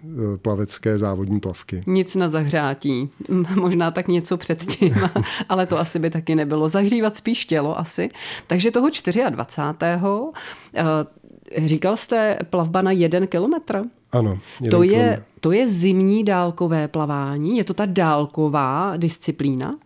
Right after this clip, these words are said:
Speaker 1: Ne, ne, to, to je, eh, nejdelší trať vlastně, která se plave na tom, eh, u toho zimního plavání. Dálkové plavání je, je něco jiného, to se plave v létě potom na, na větší vzdálenosti.
Speaker 2: Mhm.
Speaker 1: Tomuhle tomu se říká zimní plavání,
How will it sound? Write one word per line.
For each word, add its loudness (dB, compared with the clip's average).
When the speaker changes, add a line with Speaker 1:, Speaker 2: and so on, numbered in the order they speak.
Speaker 1:
Ne, 4
ne, 0
to, -2
to 2
je, 4
eh, 2
nejdelší 2
trať -2
vlastně, -2
která -2
se -4
plave 2
na 2
tom, 2
eh, -8
u -6
toho 4
zimního 4
plavání. 0
Dálkové 2
plavání 2
je, 0
je 0
něco 0
jiného, 0
to -10
se -6
plave -2
v -2
létě -2
potom -6
na, -2
na -4
větší -4
vzdálenosti. -6
Speaker 2:
Mhm. 0
Speaker 1:
Tomuhle 6
tomu 2
se 0
říká 0
zimní 0
plavání, -4